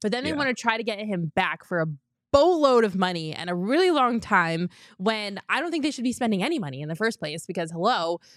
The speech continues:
Speaker 1: we have committed to this rebuild, and there are players on this roster that I have a lot of faith in
Speaker 2: Mm-hmm.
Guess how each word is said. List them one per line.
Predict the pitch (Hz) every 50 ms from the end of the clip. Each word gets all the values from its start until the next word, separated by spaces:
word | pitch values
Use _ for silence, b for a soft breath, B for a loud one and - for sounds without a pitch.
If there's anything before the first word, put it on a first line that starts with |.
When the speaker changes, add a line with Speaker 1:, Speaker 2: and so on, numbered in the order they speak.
| b -
Speaker 1:
we | 233
have | 233 -
committed | - 247 233 285 320 349 -
to | 302 269
this | 240 240 240 -
rebuild, | 170 180 240 269 220 180 156 147 151 165 180 180 190 - _ _ _ _ _ _ -
and | 220 220 214 202 202 202
there | 202 233 240
are | 214 214 202 190
players | - - 220 254 339 349 330 269 285
on | 269 254 240
this | 220 220 -
roster | 202 196 202 233 240 - 208
that | 180 170 151
I | - 226 285
have | 320 311 294
a | 233 196
lot | 165 160 170 208 247 277
of | 311 285
faith | 294 - 240 262 285 - -
in | 190 160 151 -
Speaker 2:
Mm-hmm. | 113 127 135